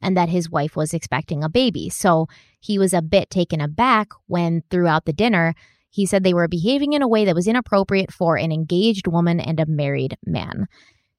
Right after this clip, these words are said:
Sean had made it clear to all three men that she was engaged to be married, but during dinner, Scott made a point of asking Sean some sexual questions.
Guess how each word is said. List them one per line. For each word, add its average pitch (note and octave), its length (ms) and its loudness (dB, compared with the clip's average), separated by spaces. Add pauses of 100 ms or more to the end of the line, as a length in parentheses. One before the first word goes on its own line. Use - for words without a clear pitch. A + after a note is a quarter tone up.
Sean D4 500 -2
had G#3 280 -2
made F#3 160 2
it F#3 120 -4
clear F3+ 300 0
to - 280 -4
all A3 240 0
three G#3 240 0
men E3 220 0
that D#3+ 140 -2
she - 140 -6
was F3 220 0
engaged D#3+ 400 -2
to - 40 -16
be E3 120 0
married, D3+ 420 -2
but E3 160 -2
during D#3+ 300 -2
dinner, G#3+ 420 2 (300)
Scott G3 300 -2
made F3+ 160 0
a F3 60 -4
point F3+ 300 -2
of E3 80 0
asking E3 440 -2
Sean D#3+ 580 -2 (100)
some D#3 240 -4
sexual C3+ 460 -2
questions. - 600 -2